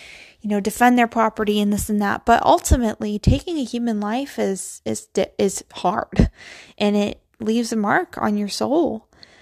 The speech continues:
Um, it, people who fought overseas, people who who fought in war will tell you the same thing, that, that killing people hurts you, even when you have a hundred percent of a right to do it.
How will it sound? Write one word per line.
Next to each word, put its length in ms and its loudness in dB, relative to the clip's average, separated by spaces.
Um, 460 -6
it, 180 -8
people 300 0
who 200 0
fought 380 0
overseas, 920 -6
people 260 -6
who 420 -2
who 100 -4
fought 340 0
in 180 -2
war 340 0
will 140 -4
tell 180 -4
you 120 0
the 100 -6
same 340 -6
thing, 540 -4
that, 360 -4
that 180 -8
killing 300 -2
people 520 -6
hurts 500 -10
you, 320 -10
even 340 0
when 160 2
you 120 2
have 540 -6
a 60 -4
hundred 300 -2
percent 340 -6
of 60 -4
a 40 -4
right 280 -4
to 140 -14
do 180 -4
it. 240 -6